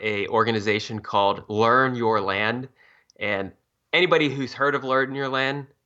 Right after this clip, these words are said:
probably is familiar with the videos that I've put out on YouTube and Facebook as well. So I do a lot of video content, but I do a lot of in-person instruction as well, a lot of classes, a lot of events, a lot of workshops,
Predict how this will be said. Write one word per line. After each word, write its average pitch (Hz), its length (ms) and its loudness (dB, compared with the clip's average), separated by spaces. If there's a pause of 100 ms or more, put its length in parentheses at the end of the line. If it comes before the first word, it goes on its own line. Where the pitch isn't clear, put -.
(300)
probably 123 400 4
is 117 80 -6
familiar 110 300 -4
with 107 100 -8
the 98 60 -16
videos 107 320 0
that 107 100 0
I've 101 160 -2
put 107 160 -2
out 104 260 2
on 92 280 -4
YouTube 101 560 -4 (340)
and 131 180 0
Facebook 123 440 0
as 107 140 -4
well. 107 260 4
So - 120 -8
I 107 60 -2
do 113 140 -4
a - 20 0
lot 104 140 2
of 95 80 -4
video 104 260 -2
content, 104 560 -6 (480)
but 120 80 2
I 123 60 4
do 135 160 4
a - 20 6
lot 117 260 4
of 110 300 0
in-person 127 880 -2 (300)
instruction 123 640 -2
as 104 100 -10
well, 113 180 2
a 107 60 2
lot 98 100 2
of 104 60 -6
classes, 104 560 -2
a 98 60 -8
lot 98 140 0
of 95 100 -6
events, 151 400 0
a 127 40 -10
lot 110 140 2
of 107 80 -4
workshops, 104 720 -2